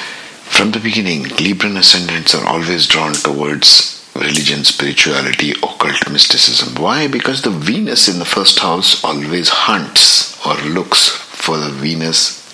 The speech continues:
elsewhere in the chart, which in Libran case, it becomes the eighth house. So they are interested in all matters of the eighth house.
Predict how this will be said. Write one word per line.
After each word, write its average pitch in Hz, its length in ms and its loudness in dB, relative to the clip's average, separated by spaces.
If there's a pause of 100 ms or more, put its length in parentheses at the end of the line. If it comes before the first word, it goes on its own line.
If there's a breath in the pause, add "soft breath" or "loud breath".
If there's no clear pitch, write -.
(180)
elsewhere - 420 2
in 64 80 -6
the - 100 -4
chart, - 320 0 (360)
which - 240 0
in - 60 -2
Libran 139 540 -2
case, - 600 0
it 151 140 -4
becomes 139 360 -2
the - 140 -4 (100)
eighth - 240 -4
house. - 540 0 (680 loud breath)
So - 80 0
they 82 160 0
are 73 180 -2
interested 80 600 2
in 78 120 -2
all 82 220 0
matters 76 480 -2
of 67 140 -2
the 73 100 -6 (100)
eighth 76 280 -4
house. - 600 0